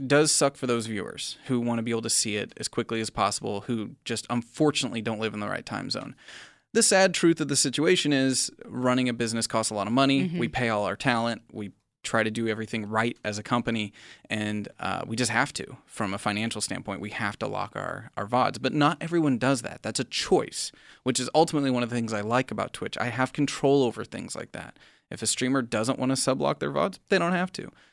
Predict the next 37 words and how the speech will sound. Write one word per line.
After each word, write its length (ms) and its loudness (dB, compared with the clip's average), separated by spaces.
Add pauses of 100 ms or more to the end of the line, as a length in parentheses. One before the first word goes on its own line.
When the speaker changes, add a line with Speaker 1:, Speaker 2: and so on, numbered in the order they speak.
(100)
Speaker 1:
You 100 0
get 100 2
access 320 0
to 100 -2
emotes 400 2
when 140 2
you 60 2
sub. 400 2 (420)
Um, 260 0
you 60 -2
get 120 2
access 400 0
to 180 -4
other 240 6
special 360 2
features 420 -2 (100)
as 300 0
designed 540 -2 (140)
by 280 2
the 100 -4
streamer. 540 -6
So 180 -4
it's 140 -6
kinda 300 0
up 120 -2
to 80 -6
the 80 -2
streamer 420 0
what 280 -2
they 120 -2
want 240 -4
behind 460 -4
that 40 -4
Speaker 2:
Oh, 40 -6
that's 100 -8
Speaker 1:
subscription. 540 -8
Speaker 2:
cool. 460 -10